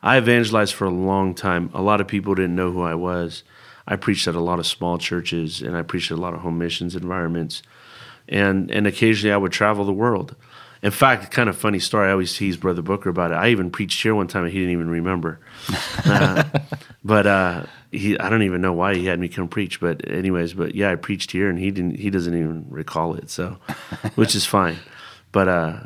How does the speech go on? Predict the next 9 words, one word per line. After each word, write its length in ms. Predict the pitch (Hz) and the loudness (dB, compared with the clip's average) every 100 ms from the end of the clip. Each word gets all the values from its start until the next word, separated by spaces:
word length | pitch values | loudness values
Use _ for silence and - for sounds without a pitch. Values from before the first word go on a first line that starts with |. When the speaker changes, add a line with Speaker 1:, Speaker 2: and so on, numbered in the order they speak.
| - - | -18 -14
Speaker 1:
shout 240 | - - 90 | -6 -2 0
out 100 | 85 | -2
to 100 | - | -4
Brother 160 | 85 | -6
Booker. 340 | 87 90 - - | -4 -8 -8 -2
But, 200 | 101 101 | 2 4
um, 280 | 107 101 90 139 - 117 113 - - - | 4 4 4 0 -2 -4 -6 -8 -16 -18
Speaker 2:
<laughs> 640 | - - - - - - | -20 -20 -20 -20 -16 0
Speaker 1:
uh, 380 | 113 104 92 82 | 4 4 2 -2